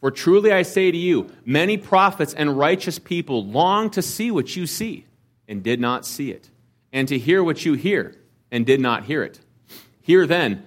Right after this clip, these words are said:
the parable of the sower.'" And this is the explanation of the parable now.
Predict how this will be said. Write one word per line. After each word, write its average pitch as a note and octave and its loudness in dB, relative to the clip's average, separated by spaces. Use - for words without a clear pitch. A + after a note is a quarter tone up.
the A#2+ -4
parable A2+ -2
of G#2+ -4
the A2+ -6
sower.'" G3+ -4
And G#2 -12
this G2 -10
is G#2 -8
the A2+ 2
explanation A#2+ -4
of E2 -12
the - -18
parable E2+ -20
now. D#2+ -20